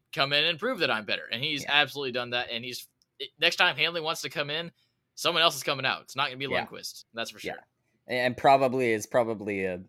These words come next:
Speaker 2: understatement. <laughs> Is definitely better than Hanley by a long shot, as much as I love Hanley.
Speaker 1: Yeah.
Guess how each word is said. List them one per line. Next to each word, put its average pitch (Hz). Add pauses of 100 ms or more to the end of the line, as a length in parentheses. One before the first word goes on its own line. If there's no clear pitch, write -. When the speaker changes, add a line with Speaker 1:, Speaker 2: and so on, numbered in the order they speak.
(140)
Speaker 2:
understatement. 92 (220)
<laughs> -
Is 131
definitely 147
better 127
than 117
Hanley 117
by 107
a 107
long 110
shot, 92
as 101
much 104
as 101
I 98
love 92
Hanley. - (760)
Speaker 1:
Yeah. -